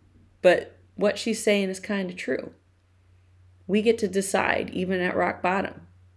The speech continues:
that being lost is okay, and that being found is a state of mind. So it is my pleasure to be back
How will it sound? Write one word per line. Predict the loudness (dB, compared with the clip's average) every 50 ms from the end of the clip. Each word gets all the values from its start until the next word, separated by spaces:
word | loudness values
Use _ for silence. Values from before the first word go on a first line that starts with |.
| _ _ _ _ _ _ _ _ _ _ _ _ _ _
that | 4 4 4 4 2
being | 2 4 4 4 4
lost | 2 2 0 -2 -4 -6
is | -4 0 2
okay, | 2 2 0 0 -2 0 0 0 0 -4 -8 -16 -20 -20 _ _ _ _ _ _ _ _ _ _ _ _ _ _ _ _ _ _
and | -2 0 2
that | 2 2 2 2
being | 2 2 2 2
found | 2 4 4 4 4 4 2 0 0
is | 0 -2 -4 -8 -10 -14 -8 -6
a | -4 -4
state | -4 -2 -2 -2 -2 -2
of | -4
mind. | -6 -8 -10 -12 -16 -18 -20 -20 -20 -20 -20 _ -20 -20 -20 -20 -20 -20 -20 -20 -20 -20 -20 -20 -20 -20 -20 -20 -20 -20 -20 -20 -20 -20 -20 -20 -20 -20 -20 -20 -20 -18
So | -4 2 4 6 8 8 6 6
it | 8 8 8 8
is | 8 6 4 4 4 4 4 2 0 -4 -8 -12 -12 -14 -18 -20 -20 -20 -20 -20 -20 -14 -6
my | -2 -2 -2
pleasure | 0 0 0 0 2 0 -2 -4
to | -8 -10 -8
be | -8 -4
back | 0 0 0 0 -2 -6 -12